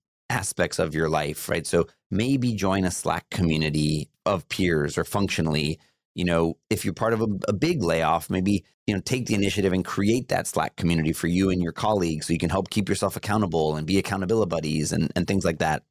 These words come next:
'Cause, you know, whether your company uses Slack, Microsoft Teams, or who knows what, try to find some of these things that are familiar, you know, give you that sense of work and activity, but that you're in control of it. And it's not that, the, you know, the company gave you that. And so I think those are things that look for some grounding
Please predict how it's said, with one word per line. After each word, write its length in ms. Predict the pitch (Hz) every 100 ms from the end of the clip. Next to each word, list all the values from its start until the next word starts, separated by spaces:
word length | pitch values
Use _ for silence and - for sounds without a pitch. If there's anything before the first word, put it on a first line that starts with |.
| -
'Cause, 280 | 113 - - -
you 80 | 113
know, 80 | 82
whether 240 | 104 104
your 100 | 95
company 240 | 101 92
uses 240 | 90 85 82
Slack, 460 | - 98 95 92
Microsoft 400 | 87 82 - 82
Teams, 340 | - 90 90 85
or 60 |
who 100 | 95
knows 140 | 104 87
what, 160 | 92 - -
try 160 | - 123
to 60 |
find 280 | 131 110 107
some 140 | 95 95
of 80 |
these 200 | 87 85
things 220 | - 85 78
that 100 | 76
are 80 | 78
familiar, 840 | - 85 98 110 104 104 104 101 _ _ -
you 80 | 87
know, 200 | 82 78
give 360 | 78 104 107
you 100 | 107
that 220 | 95 87
sense 320 | - 98 92 90
of 180 | 71
work 460 | 73 82 98 92 -
and 100 | 80
activity, 840 | 71 - - 104 95 92 90 85 - _ _ _ -
but 80 | 98
that 80 | 117
you're 200 | 151 151
in 80 |
control 440 | 104 82 - 80 78
of 60 |
it. 140 | 76 -
And 80 | 90
it's 160 | -
not 160 | 107 110
that, 100 | 95
the, 60 | -
you 80 | 98
know, 100 | 80
the 80 | -
company 320 | 110 90 82
gave 180 | 82 80
you 60 |
that. 160 | 80 80
And 100 | 85
so 80 | 120
I 80 | 127
think 220 | 147 113
those 220 | 110 98
are 80 | 98
things 260 | 95 92
that 120 | 85 - _ -
look 220 | 107 139
for 140 | - 127
some 260 | 110 95
grounding 800 | 82 82 87 92 95 92 90 90